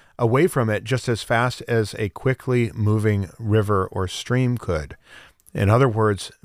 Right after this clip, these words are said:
dangerously fast, and you wouldn't even know it. I can say this as well from jumping into those types of rivers when I was a, a young, uh, a,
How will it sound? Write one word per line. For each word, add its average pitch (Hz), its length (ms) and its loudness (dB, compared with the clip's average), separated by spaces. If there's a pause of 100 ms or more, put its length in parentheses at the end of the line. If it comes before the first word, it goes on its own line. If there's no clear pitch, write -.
(280)
dangerously 120 640 2
fast, 90 380 -4
and 104 140 0
you 98 80 0
wouldn't 139 280 4
even 127 280 2
know 127 160 4
it. - 160 -10 (480)
I 107 80 -2
can 117 140 0
say 131 180 2
this 120 260 0
as 104 220 -4
well 127 260 4
from 107 240 -6
jumping 117 320 -2
into 120 220 2
those 113 200 2
types - 300 -2
of 104 160 -4
rivers 160 420 2
when 120 160 -2
I 107 120 0
was 101 180 -4
a, 104 200 -4
a 113 100 -6
young, 113 360 2 (480)
uh, - 140 -2 (140)
a, 104 340 -2